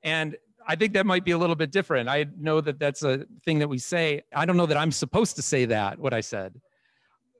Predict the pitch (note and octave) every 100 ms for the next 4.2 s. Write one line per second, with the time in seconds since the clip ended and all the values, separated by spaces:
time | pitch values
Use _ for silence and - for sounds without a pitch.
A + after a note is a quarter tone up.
0 | _ _ D#3+ E3+ G3 C#4+ C4 E3 E3+ D3+
1 | G#3 F3+ C#3+ - - F#3 D#3 A#2+ A#2+ -
2 | - G#3 C4 A#3 G3+ F3 F3+ D3+ C#3+ D#3
3 | E3+ D3+ E3+ G#3+ C#3+ B2+ B2 A#2+ A#2+ -
4 | -